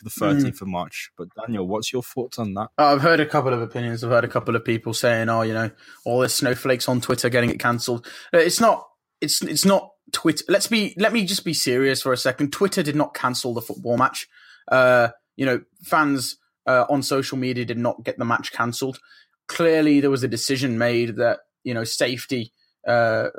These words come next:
Speaker 2: you know, there was serious safety issues with the weather. I understand that there's frustration in this country, the, the fact that there is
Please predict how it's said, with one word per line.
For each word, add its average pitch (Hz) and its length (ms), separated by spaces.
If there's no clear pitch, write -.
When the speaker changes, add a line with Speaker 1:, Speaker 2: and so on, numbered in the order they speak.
Speaker 2:
you 110 60
know, 120 240
there 117 80
was 120 200
serious 131 460
safety 123 340
issues 123 200
with 117 100
the 113 60
weather. 117 280
I 240 140
understand 175 800
that 165 120
there's 165 160
frustration 156 600
in 151 60
this 147 120
country, 151 420
the, 139 260
the 143 80
fact - 320
that 139 140
there 139 180
is 135 280